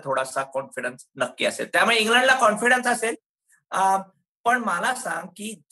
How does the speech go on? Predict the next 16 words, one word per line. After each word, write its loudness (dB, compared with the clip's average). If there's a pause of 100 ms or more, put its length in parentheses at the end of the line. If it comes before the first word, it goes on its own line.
जरी -4
इंग्लंडने -4
आता -2 (160)
पहिल्या -2
टेस्ट -8
मॅच -6
मध्ये -8
एवढं -4
करून -6
दाखवलंच -6
आहे, -12 (580)
पण 6 (920)
परत 4
त्यांनी 0
केलं -2 (840)
तर -2